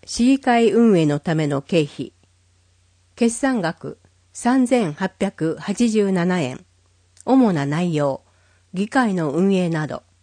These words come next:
総務費。総務費とは、市の全般的な管理事務の経費。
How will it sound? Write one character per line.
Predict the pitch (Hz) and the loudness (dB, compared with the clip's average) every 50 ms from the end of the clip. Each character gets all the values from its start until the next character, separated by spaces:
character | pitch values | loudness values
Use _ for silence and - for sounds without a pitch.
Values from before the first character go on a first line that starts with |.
| _ _ _ _ _ _ _ _ _ _ _ _ | _ _ _ _ _ _ _ _ _ _ _ _
総 | _ - 247 247 262 262 | _ 0 2 4 4 4
務 | 254 254 233 | 2 2 0
費。 | - - - 131 - - _ _ _ _ _ _ _ _ _ _ _ _ _ _ _ _ | -2 -6 -10 -10 -10 -10 _ _ _ _ _ _ _ _ _ _ _ _ _ _ _ _
総 | - - 247 262 | -6 -2 0 2
務 | 262 254 254 254 | 2 2 2 0
費 | 233 - - | -2 -6 -8
と | _ 180 165 | _ -2 -2
は、 | 160 156 151 - _ _ _ | 0 -2 -4 -8 _ _ _
市 | _ - - - 262 | _ -8 -2 0 2
の | 247 233 208 175 143 | 2 2 0 0 -2
全 | 170 196 233 254 247 | -2 0 0 0 2
般 | 240 254 240 233 | 0 0 0 0
的 | 220 226 214 - 202 | -2 -4 -6 -4 -4
な | 185 185 170 - - _ | -2 -2 -2 -4 -8 _
管 | _ - 247 247 240 | _ -2 0 0 0
理 | 240 247 226 | 0 0 0
事 | 220 | -2
務 | 220 196 165 151 | -2 -2 -2 -2
の | 139 135 | -4 -6
経 | - - 208 185 156 143 | -6 -4 -2 -2 -2 -4
費。 | 139 - 127 - | -6 -8 -12 -12